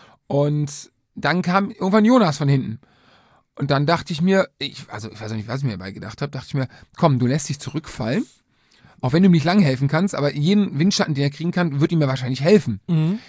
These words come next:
Speaker 1: Ich hatte aber zu dem Zeitpunkt auch keine Sekunde dran gedacht, dass wir halt schon zwei Runden vor Schluss waren. Beziehungsweise er schon in der letzten Runde.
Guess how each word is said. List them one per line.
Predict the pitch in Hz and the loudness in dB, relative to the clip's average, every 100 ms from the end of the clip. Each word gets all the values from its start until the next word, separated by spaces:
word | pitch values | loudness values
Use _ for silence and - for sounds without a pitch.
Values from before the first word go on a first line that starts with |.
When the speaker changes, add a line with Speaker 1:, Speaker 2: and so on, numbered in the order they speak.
| _ | _
Speaker 1:
Ich | - | -6
hatte | - | -4
aber | 143 131 127 _ - | -2 -2 -4 _ -10
zu | 139 | -6
dem | 127 151 | -4 -4
Zeitpunkt | 143 139 160 147 | -4 -4 -4 -4
auch | 131 - _ _ - - | -4 -4 _ _ -20 -10
keine | 156 202 226 | 2 6 6
Sekunde | 165 - 196 151 | 4 0 0 0
dran | 147 | 0
gedacht, | 139 160 - | -2 -4 -6
dass | 139 - | -8 -4
wir | 135 | -2
halt | 135 131 | -2 -4
schon | 139 131 | -6 -4
zwei | 131 | -2
Runden | 131 127 | -2 -4
vor | 127 | -4
Schluss | 208 214 | -2 -2
waren. | 104 - _ _ _ _ _ - - | -6 -10 _ _ _ _ _ -20 -10
Beziehungsweise | 117 123 117 | -4 -4 -4
er | 123 135 143 | -4 -2 -2
schon | 135 | -2
in | 120 | -4
der | |
letzten | 131 147 - | -4 -6 -6
Runde. | 147 180 247 | -2 0 0